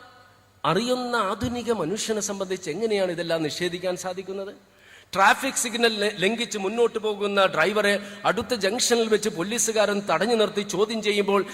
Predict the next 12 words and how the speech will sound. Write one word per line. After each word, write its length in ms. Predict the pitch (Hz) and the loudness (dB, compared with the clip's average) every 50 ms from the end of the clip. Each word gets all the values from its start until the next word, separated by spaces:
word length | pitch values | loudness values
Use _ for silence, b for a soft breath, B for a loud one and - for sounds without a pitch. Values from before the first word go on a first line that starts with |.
| B B B | B B B
"ഞാൻ 160 | 170 208 220 214 - | 2 2 2 2 0
ട്രാഫിക് 380 | 180 185 220 226 - 254 247 | 2 2 2 2 0 -6 -8
സിഗ്നൽ 380 | - - 226 196 214 226 220 208 | -6 -6 -6 -2 -2 -2 0 0
ലംഘിച്ചിട്ടില്ല" 680 | 185 185 220 233 262 - - 220 220 220 226 220 214 214 | 0 -2 -2 -2 -4 -6 -6 -6 -6 -2 0 2 2 2
എന്ന് 240 | 208 208 208 202 | 2 0 0 0
അയാൾ 180 | 190 190 190 185 185 - | 2 2 0 -2 -2 -2
കളവ് 220 | 143 156 202 240 240 | -2 0 0 0 0
പറയുകയും, 520 | 220 202 202 190 185 180 185 185 185 185 B B B B B | 0 2 2 2 2 4 2 2 2 -2 B B B B B
എന്നാൽ 280 | 165 202 247 233 220 202 | -4 0 0 2 2 4
അയാൾ 260 | 196 208 240 247 262 | 4 4 4 2 2
നിയമം 380 | 262 220 185 202 233 254 240 233 | 2 2 2 2 2 2 0 0
തെറ്റിക്കുന്നത് 1000 | - 185 - - 247 220 202 220 214 208 202 202 214 190 120 - - - - | -2 -8 -8 -8 -12 -8 -6 -2 -2 0 0 0 0 -2 -2 -4 -10 -16 -20